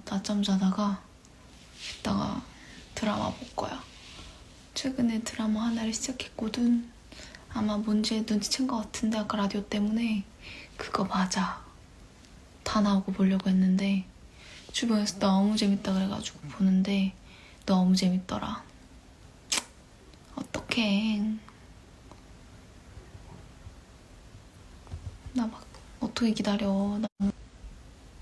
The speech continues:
응? <laughs> 언니 너무 피곤해 보여요. 괜찮아요? 괜찮아요. 제가 지금 피곤한 건 식곤증입니다.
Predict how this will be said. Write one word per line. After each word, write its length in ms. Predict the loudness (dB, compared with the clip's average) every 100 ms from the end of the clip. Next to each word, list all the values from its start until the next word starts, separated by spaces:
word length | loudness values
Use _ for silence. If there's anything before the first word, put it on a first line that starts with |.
| -20 -20 -20 -20 -20 -20 -20 -20 -20 -20 -14 0
응? 300 | 4 4 0 -8 -20 -20 -20 -20 -20 -20 -20 -20 -20 -18 -16 -14 -16 -16 -18 -18 -18 -20 -20 -20 -20 -20 -20 -20 -20 -20 -20 -20 -20 -10
<laughs> 1160 | -6 -6 -6 -12 -20 -20 -20 -18 -16 -18 -8
언니 240 | 0 4 4
너무 260 | 4 2
피곤해 440 | 2 2 4 4 4
보여요. 300 | 2 0 -2
괜찮아요? 680 | 0 0 2 4 4 4 -2 -10 -16 -16 -20 -20 -18
괜찮아요. 760 | 0 2 2 2 2 0 -2 -4
제가 240 | -2 0
지금 220 | 0 0 0
피곤한 440 | 0 0 2 2
건 240 | 4 2
식곤증입니다. 880 | 2 -2 -2 0 2 2 0 -2 -6